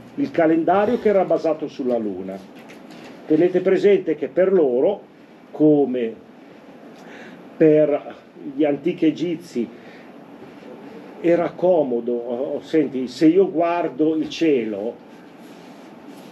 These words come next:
è il sole che gira, per cui la terra è al centro e tutto mi ruota attorno. È ovvio, lo farei anch'io fossi a quel periodo.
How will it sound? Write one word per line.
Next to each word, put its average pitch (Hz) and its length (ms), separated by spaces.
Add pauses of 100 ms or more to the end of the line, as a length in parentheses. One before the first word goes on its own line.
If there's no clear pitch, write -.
(260)
è 147 100
il 123 80
sole 123 380
che 117 160
gira, 107 320
per 104 200
cui 117 180
la 101 80
terra 107 400
è 123 40
al 160 140
centro 117 800
e 131 160
tutto 123 480
mi 123 140
ruota 107 340
attorno. 104 680 (640)
È 170 180
ovvio, 127 720 (1700)
lo 180 140
farei 185 480
anch'io 185 480
fossi 139 680
a 120 160
quel 127 180
periodo. 127 580